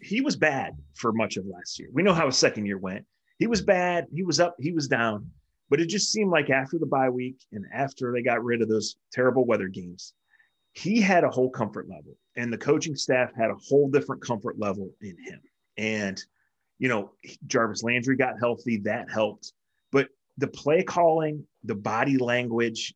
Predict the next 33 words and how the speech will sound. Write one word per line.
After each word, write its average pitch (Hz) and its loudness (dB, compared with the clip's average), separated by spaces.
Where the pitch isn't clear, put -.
the - -10
accuracy, 104 -8
I - -4
mean, 104 -2
that's 135 0
what 131 2
Baker 120 2
Mayfield 113 0
is, 87 -6
right? 104 -4
He's 98 -8
an 95 -14
accurate 110 -4
quarterback. 98 -2
He's 92 -14
a 90 -18
get 131 -2
hot 107 -4
quarterback. 98 -2
And 113 -4
we 127 2
had 123 -2
not 123 0
seen 147 -2
that 101 -2
except - -4
in 117 -6
stretches. - -6
And 107 -8
then 117 -4
we 110 -2
saw 113 -8
it 76 -16